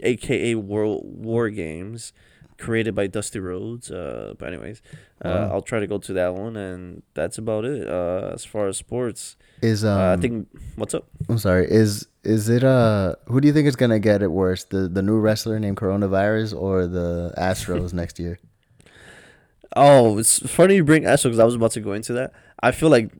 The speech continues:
Speaker 1: baseball season is gonna get fucking canceled. I mean, delayed too. If the
Speaker 2: Yeah.
Speaker 1: N B A said, "No, we're not doing this after one guy tested positive," what makes you think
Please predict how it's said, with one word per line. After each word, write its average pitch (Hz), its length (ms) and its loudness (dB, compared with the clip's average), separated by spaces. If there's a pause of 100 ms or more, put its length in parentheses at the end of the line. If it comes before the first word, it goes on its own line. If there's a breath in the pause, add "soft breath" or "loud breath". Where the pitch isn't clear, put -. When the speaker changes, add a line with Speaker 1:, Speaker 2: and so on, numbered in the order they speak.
Speaker 1:
baseball 135 460 6
season 117 360 -2
is 113 100 -6
gonna 107 180 -2
get 101 120 -2
fucking 104 360 -10
canceled. 98 480 -4
I 135 60 0
mean, 123 340 -2
delayed 110 420 -2
too. 98 340 -4 (380 loud breath)
If 131 140 -2
the 135 60 0
Speaker 2:
Yeah. 107 80 -2
Speaker 1:
N 160 140 0
B 196 180 0
A 160 120 2
said, 113 480 -2 (320 loud breath)
"No, 123 320 -2
we're 110 320 -8
not 117 240 -6
doing 131 240 -4
this 123 160 -10
after 110 220 -10
one 104 280 -14
guy 120 160 -6
tested 120 340 -12
positive," 123 520 -12 (280)
what 120 140 -8
makes 135 180 -6
you 123 40 -10
think 117 280 -14